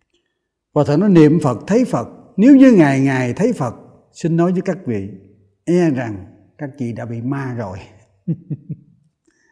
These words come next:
Muốn thấy Phật, đó là vọng tưởng. Muốn thấy Phật mà Phật đến, vậy thì là cái gì vậy? Đó là cảnh ma đấy.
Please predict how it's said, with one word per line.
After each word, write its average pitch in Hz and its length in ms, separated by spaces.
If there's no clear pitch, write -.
Muốn 226 240
thấy 240 200
Phật, 143 240
đó 175 200
là 170 120
vọng 101 340
tưởng. 98 200
Muốn 240 260
thấy 262 200
Phật 135 220
mà 127 200
Phật 131 260
đến, 220 400
vậy 151 380
thì 151 140
là 135 180
cái 190 160
gì 147 300
vậy? 131 200
Đó 180 180
là 170 200
cảnh 135 260
ma 151 340
đấy. 165 100